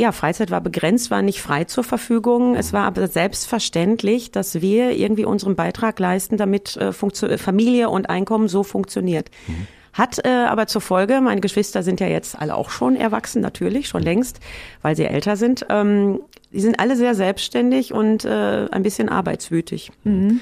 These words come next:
Speaker 2: Man lernt Dinge zu schätzen, wenn man so aufwächst, ne?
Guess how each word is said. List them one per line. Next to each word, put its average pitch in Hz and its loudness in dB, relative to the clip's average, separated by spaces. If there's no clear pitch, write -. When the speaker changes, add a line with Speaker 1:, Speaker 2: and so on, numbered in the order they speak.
Speaker 2:
Man 87 -2
lernt 110 0
Dinge 127 2
zu 113 -4
schätzen, - -6
wenn 80 -2
man 73 -2
so 78 -4
aufwächst, - -14
ne? 80 -6